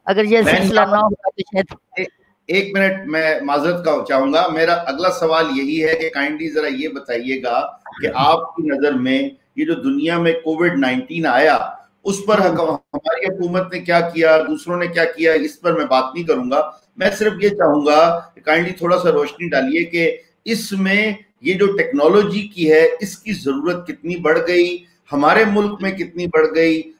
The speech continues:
Speaker 2: और आगे हम इसमें क्या देख रहे हैं। Kindly जरा इस पर बात कीजिएगा। अभी बहुत अच्छी आपने online की बात शुरू की, उसी को हम continue करते हैं। Over to you।
Speaker 1: अब कोविड नाइनटीन के हवाले से बात कर रहे हैं कि
Speaker 2: जी, जी,
Speaker 1: समझ
Speaker 2: please,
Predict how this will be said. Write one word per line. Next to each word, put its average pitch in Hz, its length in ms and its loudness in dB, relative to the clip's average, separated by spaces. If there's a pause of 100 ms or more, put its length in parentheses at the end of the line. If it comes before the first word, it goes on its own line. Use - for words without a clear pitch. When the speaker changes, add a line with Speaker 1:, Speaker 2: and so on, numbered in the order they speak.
(100)
Speaker 2:
और 160 320 4
आगे 202 300 4
हम 175 240 2
इसमें 165 300 -4
क्या 151 160 4
देख 131 280 -2
रहे 135 100 -2
हैं। 135 120 -6
Kindly 151 280 0
जरा 151 180 0 (100)
इस 170 80 -8
पर - 200 -4
बात - 300 -6
कीजिएगा। 131 320 -4
अभी 139 140 -2
बहुत 180 300 2
अच्छी - 200 -14
आपने 170 300 0
online 151 400 -2
की 151 100 -8
बात 139 300 -2
शुरू 151 160 -14
की, 175 280 -18 (300)
उसी 202 200 -4
को 220 100 0
हम 175 200 2
continue 147 380 -2
करते 104 340 -8
हैं। 90 180 -18
Over 170 240 2
to 160 80 -4
you। 104 180 -4 (1000)
Speaker 1:
अब 170 140 -12
कोविड 208 360 2
नाइनटीन 214 340 -4
के 214 260 0
हवाले 170 320 2
से 160 100 -2
बात - 280 -4
कर 139 140 -6
रहे 135 140 -6
हैं 131 120 -8
कि 190 120 2
Speaker 2:
जी, 220 60 4
जी, - 240 0
Speaker 1:
समझ - 160 -2
Speaker 2:
please, 160 180 0